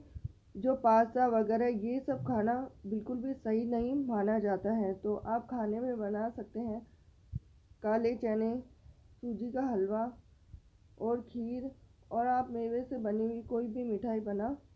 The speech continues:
सकते हैं। और कन्याओं को भोजन कराने से पहले उनके पैर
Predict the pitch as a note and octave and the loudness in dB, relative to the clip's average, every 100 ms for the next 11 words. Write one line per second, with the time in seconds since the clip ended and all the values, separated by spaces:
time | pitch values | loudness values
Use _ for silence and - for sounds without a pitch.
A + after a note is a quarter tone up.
0 | - G#3+ G#3+ G3+ A3 F3+ F#3+ - - - | -6 -6 -2 0 2 0 -4 -12 -20 -20
1 | - - - - - - - - - - | -20 -20 -20 -18 -12 10 10 10 -20 -20
2 | - - - - - - - - A#3 C4+ | -18 -18 -18 -20 -20 -20 -20 6 12 12
3 | - A3 A3 A3+ A#3 A#3 A#3 G#3+ A3 A#3+ | 12 12 12 12 12 12 12 12 12 12
4 | C4 A#3+ G#3+ G#3+ G#3+ A3 A3+ G#3+ G#3 G3+ | 12 12 12 12 12 12 10 12 12 12
5 | A3 A3 - - - - A3+ A3+ B3 A#3 | 12 10 4 -14 -2 6 8 12 12 12
6 | A3+ - - - - - - A3+ A3 B3+ | 8 -6 -18 -18 -18 -18 10 12 12 12